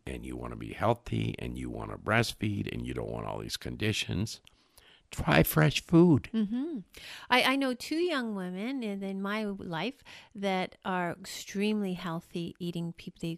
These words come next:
Speaker 2: they do all their cooking at home. It's all fresh food, fresh vegetables, everything.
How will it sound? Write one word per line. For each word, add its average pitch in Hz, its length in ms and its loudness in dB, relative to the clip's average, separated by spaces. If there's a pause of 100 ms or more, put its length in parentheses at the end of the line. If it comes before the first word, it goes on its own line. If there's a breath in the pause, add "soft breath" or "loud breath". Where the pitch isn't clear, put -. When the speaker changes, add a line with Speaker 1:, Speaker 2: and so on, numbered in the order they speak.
Speaker 2:
they 170 120 -6
do 170 240 -8
all 170 180 -2
their 180 160 -4
cooking 185 400 -10
at 180 80 -8
home. 196 380 -4
It's - 160 -8
all 160 160 -2
fresh - 360 -14
food, 196 380 0
fresh - 320 -10
vegetables, 170 580 -8
everything. 180 480 -4